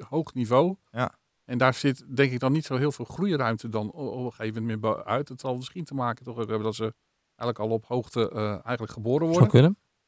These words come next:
Speaker 2: Ja, en ze, ze, ze, ze gaan, ze gaan natuurlijk steeds meer op laagte wonen. En ja, in hoeverre heb je dan nog die hoogteprikkel?
Speaker 1: Ja.
Speaker 2: Eh,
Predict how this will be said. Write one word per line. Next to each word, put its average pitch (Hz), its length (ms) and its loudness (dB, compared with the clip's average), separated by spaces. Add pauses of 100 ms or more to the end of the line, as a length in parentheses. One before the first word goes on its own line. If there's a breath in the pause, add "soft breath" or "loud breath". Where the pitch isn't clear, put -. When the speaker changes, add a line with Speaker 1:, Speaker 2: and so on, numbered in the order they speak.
Speaker 2:
Ja, 156 260 8
en 131 80 6
ze, 127 100 0
ze, 131 140 -2
ze, 131 260 -2
ze 131 200 0
gaan, 135 180 6
ze 123 240 0
gaan 143 140 4
natuurlijk 131 240 2
steeds 139 240 8
meer 127 340 8
op 110 120 2
laagte 120 340 6
wonen. 110 480 0
En 117 180 2
ja, 117 260 4
in 107 100 2
hoeverre 110 340 6
heb 110 140 4
je 113 60 -12
dan 110 100 0
nog 107 100 2
die 104 140 -6
hoogteprikkel? 127 600 -4
Speaker 1:
Ja. 107 560 -2
Speaker 2:
Eh, 131 60 -12